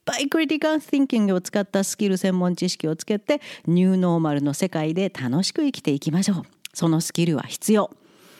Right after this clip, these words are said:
そしてこれから何が起ころうとも、またパンデミックがまた起こっても、人類の危機かもしれない。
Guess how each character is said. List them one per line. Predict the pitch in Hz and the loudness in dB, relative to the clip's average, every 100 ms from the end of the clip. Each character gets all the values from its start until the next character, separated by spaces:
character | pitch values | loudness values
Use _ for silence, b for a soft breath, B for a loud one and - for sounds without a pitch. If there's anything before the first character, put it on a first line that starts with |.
| B B B B B B B B B _ | B B B B B B B B B _
そ | - 170 | -4 -2
し | - | 0
て | 233 | 0
こ | 226 202 | 2 2
れ | 196 | 2
か | 185 | 2
ら | 180 | 2
何 | 170 185 247 359 | 4 4 4 4
が | 403 | 2
起 | 381 | 2
こ | 392 | 2
ろ | 403 | 2
う | 320 | 2
と | 180 | 0
も、 | 135 - | -2 -2
ま | 160 | -2
た | 160 175 | 0 -2
パ | - 180 | 0 2
ン | 202 | 4
デ | 214 233 | 4 4
ミ | 220 | 2
ッ | |
ク | 196 | 2
が | 180 | 2
ま | 170 180 | 2 2
た | 214 | 2
起 | 220 | 2
こ | 262 | 0
っ | |
て | - 220 | 0 0
も、 | 160 - B B B B - | 0 -4 B B B B 0
人 | 180 202 196 | 2 4 4
類 | 175 165 | 2 2
の | 147 | 0
危 | - 262 | 2 0
機 | 226 185 | 0 0
か | 180 | 2
も | 156 127 | 2 0
し | - | 2
れ | 185 233 | 2 4
な | 277 | 2
い。 | 220 | 0